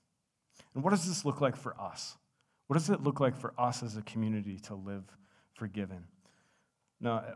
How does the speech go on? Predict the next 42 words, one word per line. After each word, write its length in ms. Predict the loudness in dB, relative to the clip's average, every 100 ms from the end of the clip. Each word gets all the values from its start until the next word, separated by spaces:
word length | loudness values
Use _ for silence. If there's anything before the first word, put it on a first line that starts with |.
| -8
with 200 | -6 -8 -12 -10
Black 240 | -2 0 0
History 340 | -4 -2 0
Month 260 | 2 2 0
here 340 | -2 0 0
and 260 | 0 -2 -2
M 140 | -2 -2
L 120 | -2
K, 500 | -4 -4 -2 -2 -4 -6
uh, 280 | -8 -8 -10 -8
Day 180 | -6 -6
coming 480 | -8 -6 -4 -4 -8 -12
a 180 | -14
few 220 | -14 -12 -8
weeks 260 | -8 -8
ago, 460 | -10 -8 -6 -6 -8 -10
I 140 | -8
always 500 | -4 -2 -2 -4 -8
s-, 240 | -12 -18 -18 -20
try 200 | -6 -2
to 60 | -2
return 500 | -2 -4 -4 -2 -2
and 240 | -2 -4
read 300 | -2 -2 -2
Martin 340 | -4 -6 -6 -6
Luther 240 | -6 -10 -12
King. 320 | -8 -6 -6 -12 -20 -10 -2
Not 140 | 0
only 200 | 4 4
was 360 | 4 0 -2 -10 -18 -20 _
he 160 | 0
an 60 | 2
amazing 440 | 4 4 4 2
person, 640 | -2 -2 -2 -2 -2 -2 -4
an 140 | -6 -6
activist, 680 | -8 -6 -4 -4 -4 -10 -8
but 140 | -8 -6
he 160 | -2
was 120 | -2
an 80 | 0
amazing 480 | 0 2 0 0 -2
theologian. 600 | -2 -2 -2 -4 -8 -12